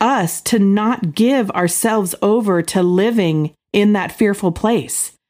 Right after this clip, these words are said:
Maybe it was to not give up control of ourselves to wicked people who would then use it. The bottom line is, we don't want to give up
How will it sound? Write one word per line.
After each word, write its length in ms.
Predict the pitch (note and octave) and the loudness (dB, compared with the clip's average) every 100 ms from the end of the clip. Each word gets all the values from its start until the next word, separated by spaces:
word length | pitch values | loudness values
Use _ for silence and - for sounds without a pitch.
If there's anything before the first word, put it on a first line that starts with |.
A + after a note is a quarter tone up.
| _ _ - | _ _ 0
Maybe 420 | E3 G3+ G3+ G3+ | 0 2 0 0
it 100 | - | 0
was 240 | F#3 F#3 | -2 -2
to 120 | - | 0
not 340 | F3+ F#3 F#3+ D#3+ | 0 0 -2 -2
give 180 | G3+ G3 | -2 0
up 260 | G3 - - - | -4 -4 -16 -4
control 720 | A3+ G#3 - A3 C#4+ C#3 _ - | 0 0 0 0 0 -4 _ -4
of 140 | G3 | -2
ourselves 760 | F#3 E3 - D#3+ C#3+ C#3+ - - _ _ - | 0 -2 -2 -2 -2 -6 -10 -12 _ _ -4
to 180 | - G3+ | 0 2
wicked 360 | G3 A3 A3+ | 2 0 -2
people 440 | - C4+ D4 D3 - | 0 -2 0 -4 -2
who 100 | G#3+ | 0
would 180 | G#3 F3+ | 2 0
then 180 | G3 F#3+ | 0 0
use 440 | F3 F3+ A#3 A#3 | 0 0 2 0
it. 200 | F3 - _ _ _ _ _ _ _ _ _ - | -2 -8 _ _ _ _ _ _ _ _ _ -2
The 80 | |
bottom 340 | G3+ A3 G#3+ G3 | 0 0 2 2
line 300 | G#3 A#3+ G#3+ | 2 2 2
is, 400 | F3 E3 - - _ - | 2 -2 -6 -12 _ -2
we 120 | A#3 | 0
don't 180 | C4+ G#3 | 2 0
want 200 | G#3 F#3+ | 0 0
to 40 | |
give 400 | E3 G3+ G3+ F3+ - F3 | 0 0 0 -2 -4 -4
up 280 | E3+ D3+ | -4 -4